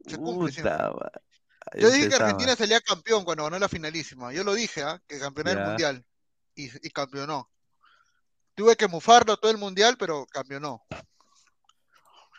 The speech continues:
Speaker 1: Mira. Apunta, lápiz y papel saquen. Porque solamente va a hablar una vez.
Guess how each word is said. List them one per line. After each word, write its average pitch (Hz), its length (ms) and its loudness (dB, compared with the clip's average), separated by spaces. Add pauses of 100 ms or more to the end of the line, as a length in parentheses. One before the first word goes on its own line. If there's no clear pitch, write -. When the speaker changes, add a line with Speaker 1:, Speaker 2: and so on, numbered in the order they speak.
(640)
Speaker 1:
Mira. 214 400 0 (1900)
Apunta, 196 720 2
lápiz 226 340 6
y 214 60 -4
papel 190 320 0
saquen. 139 400 -6 (420)
Porque 160 160 -8
solamente 196 380 -2
va 202 40 2
a 196 40 2
hablar 190 140 -2
una 180 160 -4
vez. 139 160 -6